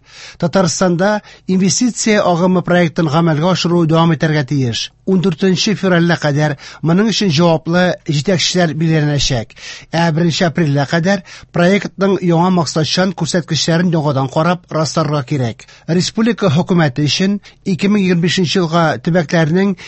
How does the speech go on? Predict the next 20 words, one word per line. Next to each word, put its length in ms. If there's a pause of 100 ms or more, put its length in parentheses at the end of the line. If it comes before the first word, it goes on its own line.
(200)
инвестиция 680
климаты 420
торышының 600
ил 160
күләм 340
рейтингы 540
күрсәткечләрен 840
беркетү 380
турында 540 (420)
карар 320
проекты 580
әзерләнергә 720
тиеш. 380 (420)
Әлеге 340
рейтингта 680 (260)
Татарстан 540
күрсәткечләрен 720
арттыруга 560
ярдәм 260
итүче 480